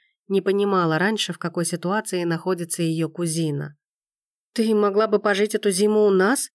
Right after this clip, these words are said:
Почему ты не сказала мне?" наконец спросила Френ, пересев поближе и накрыв ее руку своей ладонью. "У вас? А отец?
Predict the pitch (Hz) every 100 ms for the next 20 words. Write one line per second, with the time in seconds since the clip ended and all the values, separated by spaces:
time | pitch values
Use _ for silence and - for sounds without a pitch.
0 | _ _ _ - 240 254 254 247 240 285
1 | 294 320 254 175 165 156 - _ _ _
2 | _ _ 196 190 185 185 185 - 180 190
3 | 180 175 - 262 262 _ _ _ - 190
4 | 175 190 - 185 185 240 196 180 175 165
5 | 208 202 190 170 202 214 185 170 170 165
6 | 165 180 170 165 143 143 147 _ _ _
7 | _ - 220 190 220 240 - - _ _
8 | _ _ 226 208 - 170 170 196 -